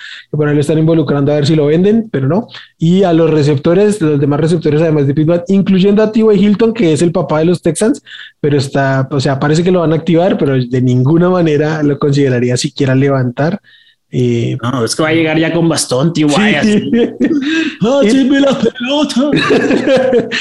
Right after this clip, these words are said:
Speaker 1: Pero estoy seguro que coge a los Texans y les mete ciento cincuenta yardas como cada vez que los <laughs> enfrenta. Y otra vez todo el mundo en semana siete va a estar buscando <laughs> a T Y. Eh, bueno, y al único que tengo en tibio es al tight end de los Colts, Mo Alley-Cox. La única razón por la que lo tengo en tibio es porque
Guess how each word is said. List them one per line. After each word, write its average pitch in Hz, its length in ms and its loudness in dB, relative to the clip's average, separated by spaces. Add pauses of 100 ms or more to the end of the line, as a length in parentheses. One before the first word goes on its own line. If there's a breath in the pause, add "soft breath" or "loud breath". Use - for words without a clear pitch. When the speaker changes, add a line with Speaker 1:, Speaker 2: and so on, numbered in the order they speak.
(160 loud breath)
Speaker 1:
Pero 208 160 2
estoy 214 200 2
seguro 254 420 2
que 262 120 -2
coge 208 160 2
a 214 40 2
los 226 180 0
Texans 196 320 0
y 214 80 2
les 208 140 2
mete 180 220 2
ciento 175 260 0
cincuenta 175 460 0
yardas 156 340 0
como 160 240 -2
cada 147 260 -2
vez 160 160 0
que 185 120 0
los 190 180 0
<laughs> - 0 -
enfrenta. 190 640 0 (340 loud breath)
Y 147 140 0
otra 151 280 0
vez 147 140 0
todo 165 160 2
el 160 80 2
mundo 160 240 2
en 147 80 0
semana 147 300 0
siete 160 240 0
va 151 60 2
a 143 40 0
estar 151 240 -2
buscando 151 760 -2 (140)
<laughs> - 160 -20
a 135 140 -4
T 135 100 -2
Y. 135 320 0 (520 loud breath)
Eh, 139 480 2
bueno, 160 260 2
y 180 100 2
al 226 160 4
único 247 260 2
que 247 120 2
tengo 208 380 2
en 190 220 2
tibio 202 400 2
es 180 300 0
al 170 200 0
tight 156 240 0
end 165 300 0
de 156 320 2
los 143 220 0
Colts, 147 320 -2
Mo 165 240 2
Alley-Cox. 175 560 -2
La 175 160 0
única 240 220 2
razón 185 260 0
por 190 80 2
la 196 100 0
que 202 80 0
lo 180 80 2
tengo 165 220 0
en 170 80 0
tibio 196 260 2
es 160 140 -2
porque 160 480 -2